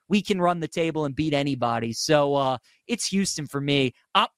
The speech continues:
honestly, I'm a little surprised that it's not minus money. I understand why it's not, because the Rangers won the World Series and the Mariners are a talented team, and the Astros literally won the division on the final day of the regular season last year.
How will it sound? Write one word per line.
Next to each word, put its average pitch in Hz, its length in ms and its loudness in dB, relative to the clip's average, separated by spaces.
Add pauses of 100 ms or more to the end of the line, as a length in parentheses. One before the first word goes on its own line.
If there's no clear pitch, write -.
honestly, 285 720 0
I'm 196 140 0
a 196 40 2
little 196 300 2
surprised 165 640 -2
that 151 120 -8
it's - 140 -14
not 151 340 -2
minus 156 440 -4
money. 165 400 -2 (240)
I 208 80 2
understand 180 600 -2
why 180 180 4
it's - 160 -6
not, 175 240 0
because 156 240 -8
the 143 80 -6
Rangers 156 400 -2
won 156 140 0
the 151 80 0
World 147 360 2
Series 156 560 0 (200)
and 143 120 0
the 147 40 0
Mariners 156 480 2
are 147 120 2
a 139 40 0
talented 143 520 -2
team, 160 420 -2 (220)
and 160 140 0
the 170 80 4
Astros 175 520 -2
literally 170 340 -2
won 165 200 0
the 156 80 -2
division 151 400 0
on 151 100 2
the 127 60 -4
final 156 360 0
day 151 240 0
of 151 40 0
the 143 60 0
regular 143 340 0
season 160 360 -6
last 160 340 0
year. 175 220 2